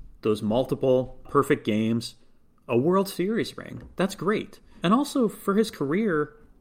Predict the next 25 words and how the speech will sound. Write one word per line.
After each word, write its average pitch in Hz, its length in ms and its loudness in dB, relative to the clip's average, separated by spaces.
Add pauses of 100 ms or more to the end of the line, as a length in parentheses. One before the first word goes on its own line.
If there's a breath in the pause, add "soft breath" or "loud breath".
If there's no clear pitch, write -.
(140)
he 185 140 -2
had 202 180 2
an 202 80 2
offensive 165 800 0
wins 143 240 2
above 147 220 0
replacement 117 440 0
of 101 80 -6
sixteen - 520 -4
point 127 300 -4
one. 107 340 -6 (260)
I 196 100 2
thought 240 220 2
that 254 80 6
was 226 100 2
pretty 180 240 0
decent, 135 420 -6
considering 117 440 0
he 113 120 0
was 104 300 -2
never 117 240 0
really 104 340 2
a 101 60 0
full-time 98 500 -4
starter. 92 540 -4